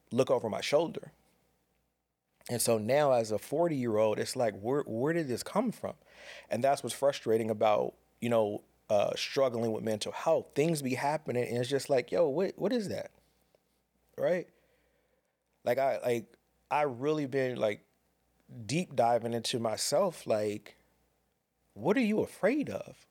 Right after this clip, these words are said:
Like, what, like, what's happening? And I mean, like, looking out the window, like, you know, like, "What's that? Who that?" And not necessarily, you know, bothering people. Like, I, I don't, one thing that I am grateful for, that I'm not at the level to where I'm in the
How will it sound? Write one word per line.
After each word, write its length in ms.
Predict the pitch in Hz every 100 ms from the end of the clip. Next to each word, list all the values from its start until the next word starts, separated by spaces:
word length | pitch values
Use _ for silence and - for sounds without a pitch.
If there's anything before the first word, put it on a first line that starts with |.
| _ _ _ _ _ _ _ _
Like, 140 | - 135
what, 300 | 117 185 147
like, 160 | 139
what's 200 | 127 175
happening? 460 | - 139 185 180 117 - - - -
And 80 | 123
I 80 | 170
mean, 240 | 170 160
like, 440 | 127 120 104 - - - _ -
looking 360 | 117 151 151
out 200 | 139 139
the 60 | 127
window, 640 | 107 147 131 117 113 110 -
like, 380 | 113 117 110 98 _ _
you 120 | 131
know, 160 | 135 123
like, 200 | 117 113
"What's 220 | 120 127
that? 220 | - 117
Who 160 | 110 131
that?" 280 | 123 110 - _
And 160 | 120 120
not 220 | 135 143
necessarily, 800 | 139 135 113 - 131 123 113 107 104
you 120 | 127
know, 120 | 117
bothering 520 | 101 117 151 127 110
people. 320 | - 117 123
Like, 100 | 110
I, 160 | 123 127 -
I 100 | 127
don't, 280 | 147 147 - - - - _ _ _ -
one 200 | 131 156
thing 220 | 160 151
that 120 | 127
I 120 | 120
am 220 | 123 123
grateful 460 | 110 120 120 - 110
for, 300 | - 117 110
that 160 | 104 113
I'm 160 | 113
not 220 | 117 131
at 160 | 117 117
the 100 | 113
level 400 | 104 113 113 104
to 180 | - 107
where 380 | 101 107 107 - _ _ -
I'm 140 | 113
in 60 |
the 100 | 117